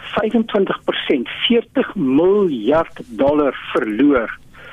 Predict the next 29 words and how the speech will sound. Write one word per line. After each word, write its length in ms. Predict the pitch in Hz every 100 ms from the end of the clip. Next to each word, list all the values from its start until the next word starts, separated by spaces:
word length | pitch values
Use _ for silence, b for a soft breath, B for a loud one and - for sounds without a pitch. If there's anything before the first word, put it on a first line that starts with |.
| B - -
want 240 | 214 139 131
mense 280 | 160 170 160
net 180 | 170
op 100 | 180 165
hulle 120 | 170
se-, 180 | - -
wel, 120 | 135
dit 100 | 127
was 100 | 165
nie 120 | 180
mense 320 | 151 139 151 202
nie, 140 | 190
dit 80 | 156
was 160 | 151 - -
tesourie, 540 | 185 - 160 156 170 -
tesou-, 380 | 170 - - - -
te-, 180 | - - - - - - -
tesourie 800 | 143 - - 123 117 139 147 - B B B -
bestuurders, 600 | - - 320 302 117 - - -
<laughs> 80 | - - - - - B B B B -
uh, 240 | 135 139 139 - -
wat, 340 | - 135 151
wat 180 | 139 143
die 100 | 151
geld 320 | 139 185 180
onttrek 460 | - 147 - 170 -
het. 120 | 127
So 80 | -
binne 220 | 185 233